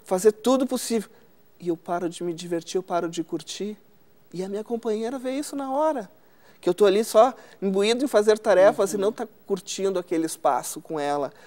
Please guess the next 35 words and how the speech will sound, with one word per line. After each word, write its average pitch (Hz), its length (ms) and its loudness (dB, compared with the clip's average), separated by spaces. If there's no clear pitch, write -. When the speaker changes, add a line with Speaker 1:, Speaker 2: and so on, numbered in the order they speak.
Speaker 1:
aquele 151 400 0
momento. 139 600 -2
E - 40 -6
a 151 40 -6
mesma 151 300 0
coisa 175 240 -2
pra 165 160 -4
mulher. 151 240 -6
"Ah, 175 80 4
mas 185 160 0
eu 190 60 0
não 196 120 0
tô 202 140 0
com 214 120 -4
desejo." 156 600 -2
O 135 80 -12
desejo 135 580 -2
da 151 100 2
mulher, 143 540 0
é, 117 200 2
e 135 180 2
diz 135 240 -2
isso 143 260 -2
muito 143 280 -4
nas 147 180 -2
pesquisas 147 400 -4
atuais, 135 400 2
Carolina 139 300 -4
Basson, 127 320 -4
uma 131 100 -6
que - 80 -18
pesquisou 135 540 -6
muito 156 320 0
sobre 143 300 0
isso, 147 340 -2